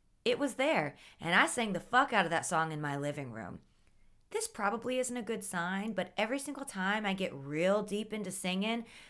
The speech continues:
my cat Lydia starts attacking me, like, biting me and attacking my legs. It's as, almost as if she's begging me to stop singing, but I finish strong. And I just run around the house with Lydia chasing me.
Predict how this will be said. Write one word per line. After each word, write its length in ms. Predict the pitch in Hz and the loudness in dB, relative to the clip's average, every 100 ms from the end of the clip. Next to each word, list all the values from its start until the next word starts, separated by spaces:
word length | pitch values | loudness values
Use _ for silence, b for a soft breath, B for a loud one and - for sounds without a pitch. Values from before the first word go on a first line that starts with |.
| B | B
my 120 | 240 | 0
cat 300 | 277 294 269 | 4 6 6
Lydia 300 | 202 208 208 | 4 0 -2
starts 320 | 196 180 175 | 0 0 0
attacking 560 | 147 - 131 131 - 80 | -6 -2 0 0 -8 -10
me, 160 | 123 - | -12 2
like, 240 | 175 165 - _ - | 2 2 -4 _ 8
biting 440 | 202 269 302 302 | 10 10 6 0
me 240 | 302 294 294 | -2 -2 0
and 160 | 190 | 0
attacking 500 | 175 - 226 240 254 | 0 4 4 4 0
my 160 | 240 226 | 2 2
legs. 520 | 185 170 160 160 - B B B - | 4 4 4 2 -6 B B B -4
It's 140 | 190 | 0
as, 120 | 180 | 6
almost 300 | 262 330 349 | 8 6 4
as 140 | 262 240 | 0 0
if 80 | |
she's 180 | 240 202 | -2 -4
begging 400 | - 208 202 202 | 2 2 4 0
me 100 | 185 | -2
to 80 | 160 | -4
stop 500 | - - - 370 415 | -6 -4 8 8 8
singing, 640 | - 320 302 202 180 190 196 B B _ 196 | 4 -2 0 2 0 -2 -6 B B _ 0
but 100 | 170 | 6
I 140 | 330 | 6
finish 320 | - 403 277 | 6 2 2
strong. 560 | - 160 175 135 120 120 - - _ _ _ | 0 2 4 4 0 -10 -20 -20 _ _ _
And 140 | 175 | 4
I 120 | 175 294 | 6 6
just 140 | 294 | 8
run 160 | 302 302 | 8 10
around 220 | 294 277 | 10 10
the 80 | 254 | 10
house 380 | 339 294 277 | 12 12 10
with 100 | 247 | 6
Lydia 260 | 269 269 277 | 6 6 4
chasing 440 | - 269 165 147 | 4 4 2 -4
me. 240 | 101 90 | -8 -14